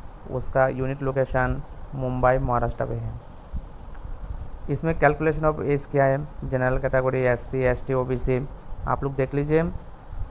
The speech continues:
और इसके लिए क्या क्या basic qualification चाहिए इस application में detail mention किया है,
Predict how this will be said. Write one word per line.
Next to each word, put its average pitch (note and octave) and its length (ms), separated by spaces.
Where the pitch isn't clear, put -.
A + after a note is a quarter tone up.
और D3 300
इसके D3+ 220
लिए E3+ 120
क्या D3 220
क्या D#3 220
basic C#3+ 380
qualification D3 640
चाहिए C3+ 360
इस C3+ 200
application C3+ 460
में C3+ 200
detail C3+ 220
mention C3+ 360
किया D3+ 140
है, D#3+ 140